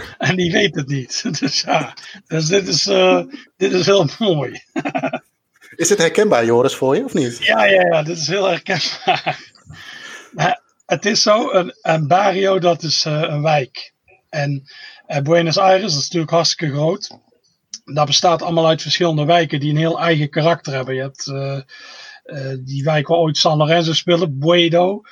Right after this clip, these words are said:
Speaker 1: dat is een echte tango-wijk. Daar heb je La Boca, dat is een echte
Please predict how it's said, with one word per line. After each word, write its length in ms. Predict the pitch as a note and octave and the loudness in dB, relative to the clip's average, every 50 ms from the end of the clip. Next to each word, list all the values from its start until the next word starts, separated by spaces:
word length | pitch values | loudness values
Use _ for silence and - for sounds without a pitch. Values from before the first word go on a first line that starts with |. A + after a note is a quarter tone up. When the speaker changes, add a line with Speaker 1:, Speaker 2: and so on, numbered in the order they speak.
| - _ _ | -20 _ _
Speaker 1:
dat 160 | - D#3 D3+ | -2 0 0
is 60 | D3+ | 0
een 60 | F3+ | 0
echte 320 | - F#3+ D#3+ - - D3+ - | 0 -2 -2 -2 -6 -8 -2
tango-wijk. 800 | - G3 F#3 F3+ D#3 C3 D3 C#3+ C3 C#3 C3+ C3 B2+ A#2+ - - | 0 2 2 2 2 0 0 2 2 2 0 0 -2 -4 -8 -10
Daar 120 | D3 C#3 | -6 -6
heb 160 | D3 D3 - | -6 -6 -6
je 200 | - D3+ D3+ C#3+ | -4 -2 -2 -2
La 200 | C#3+ D3 D#3 D3+ | 0 0 0 2
Boca, 420 | C#3 C#3 E3 E3 E3+ D#3 - E3 D#3+ | 4 4 4 4 4 2 0 0 2
dat 140 | D#3 D#3 D3 | 0 -2 -2
is 60 | C#3+ | -4
een 60 | D#3+ | -4
echte 500 | - F#3 D#3 - - - D#3 D3+ D3 - | -6 -8 -8 -6 -4 -2 -2 -2 -2 -4